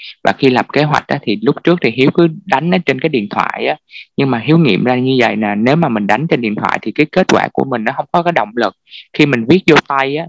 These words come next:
thì cái tay, cái luồng, cái thần kinh của mình nó sẽ dẫn truyền đến trên cái não, nó đánh thức cái tiềm thức của mình và mình quyết định là mình phải thực hiện được. Đó là cái điều thứ hai mà Hiếu hay làm.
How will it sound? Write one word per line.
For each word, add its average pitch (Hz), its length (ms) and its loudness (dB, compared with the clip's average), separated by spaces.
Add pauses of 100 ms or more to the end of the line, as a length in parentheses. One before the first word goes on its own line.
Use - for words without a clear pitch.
(100)
thì 110 60 -8
cái - 220 -6
tay, 143 280 0
cái 165 100 0
luồng, 117 300 2
cái 160 140 -4
thần 113 200 -4
kinh 135 220 0
của - 100 -4
mình 143 180 -2
nó 127 80 0
sẽ - 220 -4
dẫn 123 280 -2
truyền 107 200 4
đến 135 200 -2
trên 127 160 -2
cái - 80 -2
não, 120 320 -4 (280)
nó 165 80 4
đánh 151 300 2
thức 220 140 4
cái 196 160 0
tiềm 123 160 0
thức 170 200 0
của 143 100 0
mình 127 240 2 (380)
và 101 60 4
mình 104 160 2 (140)
quyết 180 200 6
định 104 140 2
là 104 80 -2
mình 107 200 0
phải - 160 2
thực - 120 -2 (120)
hiện - 180 -2
được. 98 180 2 (560)
Đó 123 160 0
là 160 100 0
cái 147 160 0
điều 127 160 6
thứ 143 140 4
hai 135 300 0
mà 110 120 0
Hiếu 120 160 4
hay 143 140 -2
làm. 113 280 -2